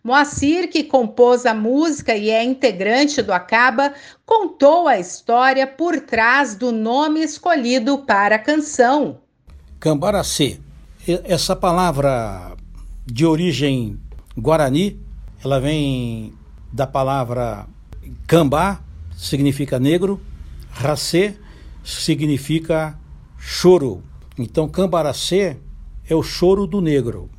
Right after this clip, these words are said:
Speaker 1: Moacir explicou como surgiu a convergência do trabalho do autor do livro Sionei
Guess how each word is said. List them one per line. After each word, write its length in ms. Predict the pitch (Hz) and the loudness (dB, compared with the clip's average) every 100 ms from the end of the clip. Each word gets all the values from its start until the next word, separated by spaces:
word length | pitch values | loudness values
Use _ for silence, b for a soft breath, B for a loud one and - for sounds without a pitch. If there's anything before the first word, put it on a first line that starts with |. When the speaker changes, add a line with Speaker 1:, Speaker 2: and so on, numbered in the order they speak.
| - b b b b - | -14 b b b b 0
Speaker 1:
Moacir 760 | 349 427 370 302 - 311 339 | 6 6 6 0 0 2 4
explicou 720 | 302 285 294 262 262 262 277 | 2 0 -2 -2 6 6 6
como 340 | 269 320 311 302 | 2 0 0 -4
surgiu 800 | - 320 226 175 214 294 339 254 | -4 -4 -4 -6 -2 0 2 2
a 80 | |
convergência 1400 | 196 - 302 339 285 302 240 - 214 247 311 330 - 226 | 2 0 2 2 2 4 2 0 0 2 2 0 0 -2
do 160 | 196 214 | 0 -2
trabalho 640 | 233 214 160 196 226 233 | 2 2 4 4 4 2
do 100 | 202 | 2
autor 520 | 233 190 - 233 247 | 4 2 2 4 4
do 160 | 226 226 | 2 -2
livro 400 | 214 214 214 214 | -4 -4 -4 -6
Sionei 760 | 214 - 349 349 262 240 320 | -6 -4 0 0 2 2 2